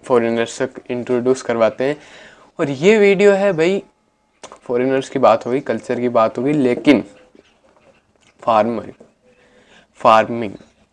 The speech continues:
एग्रीकल्चर, इस पे आज बात होगी। इस पे मतलब क्यों हम एक, मतलब एग्रीकल्चर को निचला दर्जा समझते हैं, ऐसा कुछ, ऐसा कुछ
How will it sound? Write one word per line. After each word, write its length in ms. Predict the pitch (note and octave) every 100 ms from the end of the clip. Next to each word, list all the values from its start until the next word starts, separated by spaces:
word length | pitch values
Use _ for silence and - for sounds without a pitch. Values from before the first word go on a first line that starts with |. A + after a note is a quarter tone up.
| _
एग्रीकल्चर, 880 | A#2+ A#2+ C3 B2+ A#2+ A#2 A2 A2+ - - _ _ _ _ _ _ _ _ _ _ _ _ _ _ _ _ -
इस 200 | C#3+ -
पे 140 | D3
आज 200 | B2+ A2+ A2+
बात 280 | G#2+ -
होगी। 180 | - - - _ _ _ _ _ _ _ _ _ _ _ _ _ _ _ _ _
इस 300 | C#4+ - C#3 - -
पे 140 | C#3+
मतलब 480 | B2+ A#2+ - C3 C3+ A#2 - _
क्यों 220 | F3+ F#3 D3
हम 260 | C#3+ C#3
एक, 240 | C3+ C3 B2+
मतलब 400 | A#2+ A#2+ A#2+ A#2+ _ - _ _ _ _ -
एग्रीकल्चर 640 | B2+ B2 A2+ A#2+ A2 A#2
को 380 | A2 A#2 A2+ G2+ _ _ _ _ _ _
निचला 380 | B2 B2 B2 A2+
दर्जा 360 | A2 A#2 G#2+ A2+
समझते 460 | - G#2 G2 -
हैं, 80 | G#2
ऐसा 200 | G#2 G2+
कुछ, 240 | - G2+ G#2+
ऐसा 200 | - A2
कुछ 260 | - -